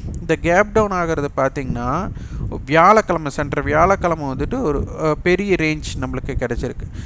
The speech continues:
இந்த பெரிய ரேஞ்ச் வந்து நானூறு புள்ளிகள். அப்போ இதுல வந்து இருநூறு புள்ளிகள் வந்து நம்மளுக்கு சராசரி. அப்போ இருபத்தி ரெண்டு எழுநூத்தி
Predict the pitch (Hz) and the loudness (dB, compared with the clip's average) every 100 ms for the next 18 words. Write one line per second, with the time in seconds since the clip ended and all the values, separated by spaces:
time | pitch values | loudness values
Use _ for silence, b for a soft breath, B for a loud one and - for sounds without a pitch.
0 | B 156 151 - 180 208 220 180 165 143 | B -4 -2 2 0 2 2 2 0 -2
1 | 131 - 135 139 165 160 143 139 135 131 | -4 -2 0 2 2 0 -4 -4 -4 -2
2 | 120 - B B 165 - 175 165 165 151 | -4 -6 B B -2 0 0 2 2 0
3 | 175 202 147 160 185 175 160 165 156 151 | 0 2 4 2 0 -2 -2 -4 -2 -2
4 | 139 175 208 165 147 - 139 139 135 127 | -2 -4 -4 -4 -6 0 2 2 0 -4
5 | - 143 147 139 156 190 214 185 160 165 | -4 -4 -2 -2 0 2 2 2 -2 -2
6 | 196 190 147 160 165 156 220 | -2 0 0 0 -4 -4 -6